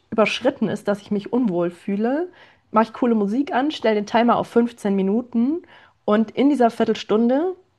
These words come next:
entweder mach ich das alleine oder wenn kleine helfende Hände da sind, können die auch sehr gerne mitmachen. Und dann, ähm, räumen wir die Sachen weg. Und zwar nicht wie früher irgendwie eine große Kiste, schnell alles reingeschmissen und die Kiste in den Keller gestellt zu den vier anderen Kisten.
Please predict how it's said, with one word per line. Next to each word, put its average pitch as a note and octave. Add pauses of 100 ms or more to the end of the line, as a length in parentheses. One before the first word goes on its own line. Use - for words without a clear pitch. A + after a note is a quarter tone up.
(140)
entweder G3
mach E3+
ich D#3+
das -
alleine C4
oder F#3
wenn E3+
kleine G#3+
helfende F#3+
Hände G#3
da C4+
sind, B3+
können F#3+
die -
auch F3+
sehr E3+
gerne E3
mitmachen. A#3+ (400)
Und G#3+
dann, A3
ähm, G3+
räumen G3
wir G3+
die F#3+
Sachen F3+
weg. D#3+ (160)
Und F#3
zwar G#3
nicht B3+
wie A3
früher C#4
irgendwie C4
eine A#3
große G#3
Kiste, C#4+
schnell B3
alles G3
reingeschmissen C4
und G#3
die G#3
Kiste -
in F#3
den F3+
Keller G3+
gestellt E3+
zu F#3+
den F3+
vier -
anderen D#3+
Kisten. F#3+